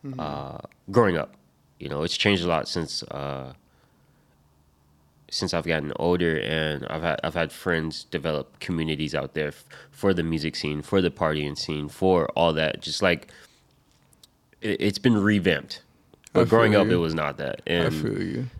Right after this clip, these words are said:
Speaker 2: when I first started rapping and doing what I was doing, you know, sometimes I'd do shows and I'd be like, "Yo, I'm gonna do this whole song on one foot," type stuff. Like, like,
Speaker 1: <laughs>
Speaker 2: people would kinda appreciate it, or they just wouldn't get it.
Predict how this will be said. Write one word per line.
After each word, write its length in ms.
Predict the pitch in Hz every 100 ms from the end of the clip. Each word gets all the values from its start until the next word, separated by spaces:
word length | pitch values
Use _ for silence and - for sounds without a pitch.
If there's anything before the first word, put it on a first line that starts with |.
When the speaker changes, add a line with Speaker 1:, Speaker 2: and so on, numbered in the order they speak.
| - - -
Speaker 2:
when 160 | 87
I 80 | 90
first 240 | - 101
started 240 | - 87 71
rapping 500 | 78 80 - 82 82
and 400 | 76 73 69 - _ _ 80
doing 240 | 90 85
what 120 | 78
I 120 | 78 87
was 140 | 82
doing, 460 | 85 85 80 78 78
you 60 | 80
know, 120 | 80
sometimes 400 | - 92 117 98
I'd 120 | 104
do 140 | 95 92
shows 440 | - 87 92 95
and 100 | 85
I'd 80 | 78
be 80 | 80
like, 160 | 78
"Yo, 100 | 82 82
I'm 60 |
gonna 120 | 87
do 80 | 87
this 140 | 82 78
whole 240 | 87 85
song 280 | - 87 80
on 100 | 76
one 160 | 80 78
foot," 320 | - 90 76 - _ - -
type 160 | 104 98
stuff. 240 | - 202
Like, 160 | 202 185
like, 340 | - 120 175 - -
Speaker 1:
<laughs> 100 | -
Speaker 2:
people 280 | - 175 185
would 120 | 180
kinda 300 | - 147 156
appreciate 560 | 139 - 143 - 196 208
it, 300 | 185 - - _ -
or 200 | 123 -
they 240 | 101 98 131
just 180 | 123
wouldn't 440 | 113 110 85 80 85
get 180 | 101
it. 140 | 78